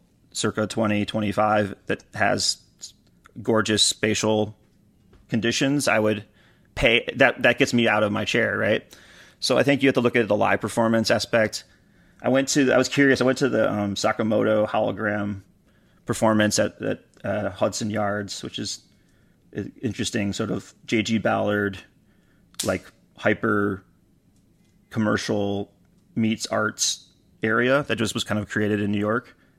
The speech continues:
So it's its own, that's its own, like, essay <laughs> or thought piece. But I, I, I really wanted to see it, and it's a, it's a, um, it's a live video of him playing piano, um, through you, that you view through a headset,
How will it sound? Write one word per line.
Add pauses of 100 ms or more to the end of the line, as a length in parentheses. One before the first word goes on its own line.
So
it's
its
own,
that's
its
own,
like,
essay (280)
<laughs>
or
thought
piece.
But
I,
I,
I
really
wanted
to
see
it,
and
it's
a,
it's
a,
um, (1200)
it's
a
live
video
of
him
playing
piano, (160)
um,
through (100)
you,
that
you
view
through
a
headset,